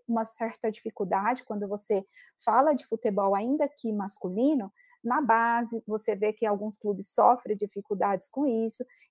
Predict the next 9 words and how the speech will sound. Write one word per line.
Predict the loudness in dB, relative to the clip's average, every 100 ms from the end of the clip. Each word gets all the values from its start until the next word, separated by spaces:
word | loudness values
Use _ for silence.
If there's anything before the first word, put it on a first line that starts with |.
| -8
Então, | 0 2
assim, | 2 0
ainda | -4 -2 -2 0 -4
que | -2 -2
eles | 0 -4
estejam | -6 -6 2 4 4 0 -2
à | -6
frente, | -4 0 2 2 0 -6 -14 _ _ _ _ -2
é, | 0 0